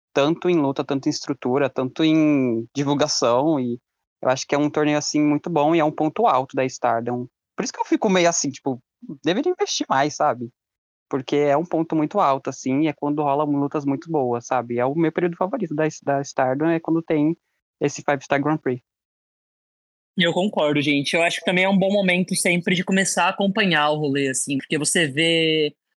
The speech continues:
Speaker 2: por ser muita luta, você consegue ver um pouco de todo mundo contra todo mundo, assim, sabe? Você escolhe as lutadoras que você mais gosta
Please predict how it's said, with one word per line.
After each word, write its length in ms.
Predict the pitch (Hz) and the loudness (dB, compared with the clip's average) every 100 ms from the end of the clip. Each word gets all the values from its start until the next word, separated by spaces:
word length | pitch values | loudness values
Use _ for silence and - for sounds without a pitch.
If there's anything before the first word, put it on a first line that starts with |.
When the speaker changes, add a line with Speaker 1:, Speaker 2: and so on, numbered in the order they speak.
| _ _ | _ _
Speaker 2:
por 120 | 202 | -2
ser 100 | 208 | 0
muita 200 | 202 196 | 0 0
luta, 560 | 160 185 226 - 143 139 _ _ _ | 0 0 0 0 -2 -4 _ _ _
você 220 | 160 - | -4 -4
consegue 400 | 190 190 196 175 | -2 0 0 0
ver 100 | 175 | 2
um 100 | 185 | 0
pouco 300 | 175 185 190 | 0 -2 0
de 140 | 175 196 | 0 0
todo 180 | 196 190 | 0 2
mundo 280 | 180 170 175 | 2 0 -2
contra 280 | 175 170 | -2 -2
todo 180 | 165 170 | -2 -2
mundo, 260 | 170 147 139 | 0 0 -2
assim, 300 | 135 - 127 | -4 -8 -10
sabe? 340 | - 143 135 | -4 -4 -2
Você 220 | 139 156 143 | -4 -2 -2
escolhe 420 | 143 - 165 170 | -4 -2 0 0
as 80 | 160 | -2
lutadoras 400 | 170 151 151 147 | -4 -2 -2 -4
que 80 | |
você 160 | 147 156 | -6 -4
mais 180 | 151 143 | -2 -2
gosta 500 | 143 139 151 - 175 | 0 0 0 -4 -2